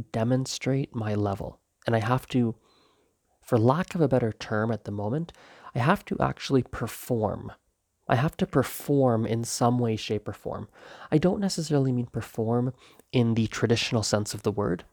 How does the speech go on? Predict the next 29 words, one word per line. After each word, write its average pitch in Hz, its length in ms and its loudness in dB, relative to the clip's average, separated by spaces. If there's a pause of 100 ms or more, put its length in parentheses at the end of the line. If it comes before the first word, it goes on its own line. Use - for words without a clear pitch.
(160)
I 127 40 -4
don't 127 220 2
mean 143 140 4
perform 113 540 -2
as 110 180 0
in 107 100 -2
perform 107 480 -2
on 101 200 -2
stage 110 720 -4 (440)
or - 100 -6
perform 110 720 2
as 110 180 4
in 107 240 -2
act. - 500 -2 (500)
I 165 100 4
mean 208 180 0
perform 135 640 0
as 117 200 -4
in 113 140 0
I 131 140 2
have 147 300 -2
to 135 220 0
actually 120 420 -4
use 139 560 0
my 131 160 2
language 117 640 -2
to 117 140 -4
accomplish - 680 -2
something. - 400 -8